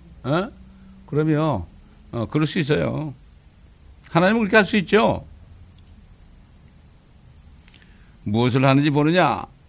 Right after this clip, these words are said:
이스라엘 집이 여기서 큰 가증함을 행함으로 내가 나의 성소로부터 멀리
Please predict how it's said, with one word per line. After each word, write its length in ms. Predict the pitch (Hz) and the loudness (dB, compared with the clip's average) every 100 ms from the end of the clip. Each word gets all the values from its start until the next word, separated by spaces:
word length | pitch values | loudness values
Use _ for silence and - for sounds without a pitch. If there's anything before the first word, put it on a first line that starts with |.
| - - | -20 -10
이스라엘 400 | 127 156 156 156 | -6 -2 0 0
집이 200 | 156 170 | 0 0
여기서 440 | 151 143 185 180 | 0 0 0 -2
큰 260 | - - 190 | -2 -4 -4
가증함을 600 | 151 117 135 143 151 151 | -2 0 2 2 2 2
행함으로 560 | 143 147 175 151 160 - - - - - - | 2 2 2 2 2 -4 -16 -20 -20 -20 -6
내가 280 | 113 147 160 | -2 2 2
나의 460 | 139 139 156 156 - | 4 4 2 0 -4
성소로부터 720 | 143 135 131 135 131 120 185 | -2 0 0 -2 -2 -2 -2
멀리 520 | 127 117 131 139 | -2 -2 0 -2